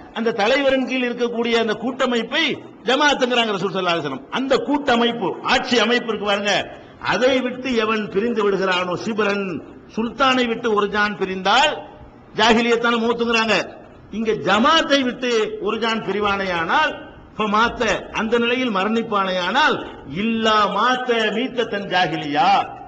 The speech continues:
அவன் ஜாஹிலியத்தான மூத்தை மரணிக்காமல் இருப்பதே இல்லை. அப்படித்தான் அவன் செத்து விட்டான். இது புகாரியில ஏழாயிரத்தி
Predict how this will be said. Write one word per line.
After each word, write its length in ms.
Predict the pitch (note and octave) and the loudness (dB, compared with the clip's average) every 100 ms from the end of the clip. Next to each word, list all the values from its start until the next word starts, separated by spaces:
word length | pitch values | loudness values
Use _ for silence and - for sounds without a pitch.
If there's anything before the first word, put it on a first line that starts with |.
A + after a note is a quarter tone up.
| - - | -18 -12
அவன் 360 | - G3 G#3+ F#3+ | -2 0 0 -2
ஜாஹிலியத்தான 920 | D#3+ F#3 A3+ A#3+ B3 A#3+ B3 B3 B3 | 2 4 4 2 0 0 2 2 0
மூத்தை 440 | A3+ A3 A3 A3 | 0 -2 0 0
மரணிக்காமல் 760 | G#3 F#3+ G#3+ G#3+ G#3+ G3+ A#3 G#3+ | 2 0 -2 -2 0 0 0 -2
இருப்பதே 440 | G3 D#3 F#3+ G#3+ | -4 -4 -2 0
இல்லை. 680 | F3+ E3 D#3 F3 F3+ C#3 - - - - | 0 -2 0 0 0 -4 -10 -16 -20 -14
அப்படித்தான் 580 | - E3+ G3 G3 G#3 A3 | -6 -4 -4 -2 0 2
அவன் 160 | A3+ F#3 | 2 2
செத்து 360 | - F#3 F#3+ | -2 -4 -4
விட்டான். 680 | E3 - D3+ F3+ G3 D3 - - - - - | -6 -2 0 2 2 0 -8 -16 -18 -20 -8
இது 220 | G3 B3+ | 0 2
புகாரியில 540 | A#3+ A3+ A#3 A#3+ A3 G3+ D#3+ - | 4 4 4 4 2 0 -2 -4
ஏழாயிரத்தி 960 | F#3+ B3 A#3+ G#3+ G#3 G#3 D4 C4 D#3+ | -2 2 4 4 4 0 0 0 0